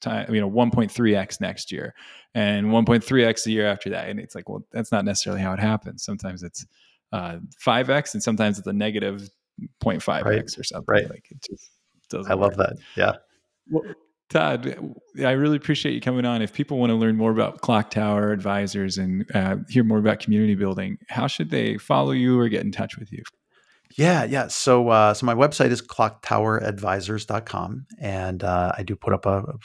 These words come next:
Speaker 2: pretty regular blog up there, as well as news about, uh, you know, any kind of, uh,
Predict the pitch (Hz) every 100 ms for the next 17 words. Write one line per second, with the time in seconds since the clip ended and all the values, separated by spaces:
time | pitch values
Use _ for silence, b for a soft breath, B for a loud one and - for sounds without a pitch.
0 | - 127 120 107 107 104 98 98 98 101
1 | 95 - 98 98 95 95 101 98 95 92
2 | - 95 98 101 95 - 92 92 92 90
3 | - 90 90 90 90 107 92 - 101 95
4 | 98 95 90 95 90 90